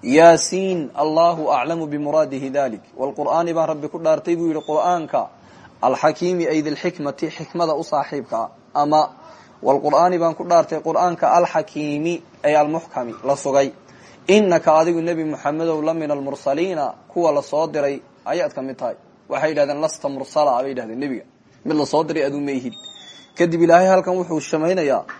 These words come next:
waa adkeeyey Rabbi subxaanahu wa tacaala. Jumlada waxaa laga dhigay jumla ismiya.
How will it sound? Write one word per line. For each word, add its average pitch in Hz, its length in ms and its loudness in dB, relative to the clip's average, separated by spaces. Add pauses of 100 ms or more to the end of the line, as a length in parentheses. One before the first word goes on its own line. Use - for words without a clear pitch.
(180)
waa - 140 10
adkeeyey 139 520 -2
Rabbi 139 160 -6
subxaanahu 147 600 -8
wa 127 60 -6
tacaala. 135 420 2 (600)
Jumlada 185 280 10
waxaa 180 240 6
laga 160 180 0
dhigay 156 180 -2
jumla 151 260 -6
ismiya. 139 560 -8